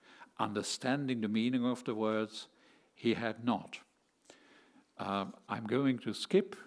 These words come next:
the second example, and, uh,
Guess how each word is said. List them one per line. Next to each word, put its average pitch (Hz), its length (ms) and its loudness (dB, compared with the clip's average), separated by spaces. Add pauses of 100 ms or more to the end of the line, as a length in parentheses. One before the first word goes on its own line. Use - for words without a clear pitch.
(220)
the 113 120 -2
second 123 520 -2 (240)
example, 101 800 -4 (800)
and, 95 640 -4 (320)
uh, 90 280 0